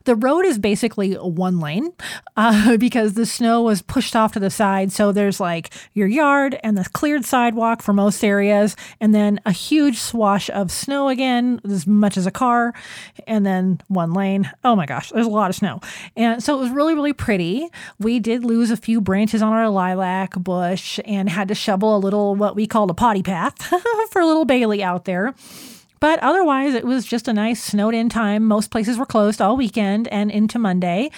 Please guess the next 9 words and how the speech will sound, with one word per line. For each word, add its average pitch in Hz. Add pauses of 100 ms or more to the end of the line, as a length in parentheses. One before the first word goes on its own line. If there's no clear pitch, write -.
(240)
Steve 214
had 220
the 208
day 202
off. 190
My 202
husband 202 (460)
didn't 220
work 208